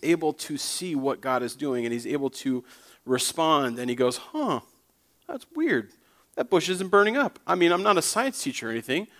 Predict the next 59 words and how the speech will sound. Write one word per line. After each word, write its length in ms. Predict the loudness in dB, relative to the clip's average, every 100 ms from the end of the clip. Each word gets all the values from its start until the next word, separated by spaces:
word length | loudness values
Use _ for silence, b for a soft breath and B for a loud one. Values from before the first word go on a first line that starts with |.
| b
but 100 | -14
it 40 | -8
feels 200 | -4 -2
like 120 | -2
there's 140 | -4
something 340 | -2 -2 -2 -2
weird 220 | 0 2
going 240 | 2 2
on 140 | 2 2
over 160 | 2
there." 260 | 2 2 0
So 160 | -2 4
Moses 320 | 6 6 4
thought, 400 | 2 4 2 -2 b b b
and 100 | -2
again, 280 | 4 4 4
this 180 | 0 -2
is 140 | -4
written 340 | 0 0 2 2
by 160 | 2
Moses. 480 | 4 0 0 -4 -4
If 140 | -6
anyone 280 | -4 0 0
says 260 | 0 -2 0
that 120 | -4
it's 200 | -4 -6
not 260 | -2 -2 0
written 180 | -2
by 100 | -2
Moses, 440 | -4 -4 -6 -10 -14
it 120 | -4
at 180 | -2 -2
least 240 | -4 -4
has 120 | -8 -10
to 80 |
be 120 | -12 -10
someone 320 | -8 -8 -10
who 80 | -10
knew 220 | -6 -4
Moses' 480 | -2 -4 -6 -16 -6
thoughts, 520 | -2 -2 -4 -12 -20 b b b b b b b b
which 100 | -20
is 140 | -12 -10
a 40 |
weird 260 | -8 -10 -12
thing 140 | -16
to 60 | -16
think 180 | -18
about. 280 | -14 -14 -14 _ b b b
He 100 | -10
says, 180 | -8 2
"I 140 | 4
will 120 | 6 4
go 260 | 4 4
over 260 | 4 2 0
and 180 | -2 -8
see 380 | -6 -4 -4
this 180 | -2 -4
strange 680 | -6 -6 -4 -4 -4 -8